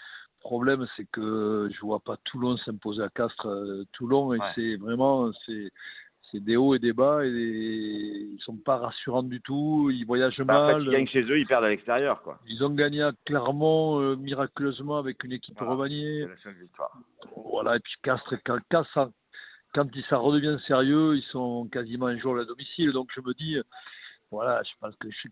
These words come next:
Speaker 1: Castres, euh, Castres va revenir dans, dans, dans le, dans le match.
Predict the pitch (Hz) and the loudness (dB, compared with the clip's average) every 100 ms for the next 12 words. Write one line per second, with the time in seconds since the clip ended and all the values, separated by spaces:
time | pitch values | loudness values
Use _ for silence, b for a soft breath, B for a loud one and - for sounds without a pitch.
0 | - 135 - - 117 110 107 104 95 - | -4 -4 -4 -6 -6 -6 -8 -10 -16 -20
1 | _ _ _ _ - 131 - 131 120 107 | _ _ _ _ -4 -4 -4 -2 -2 0
2 | 123 127 127 131 120 113 110 110 113 110 | 2 2 0 0 0 2 0 0 -2 -2
3 | 107 113 113 127 143 | -2 -2 0 0 -2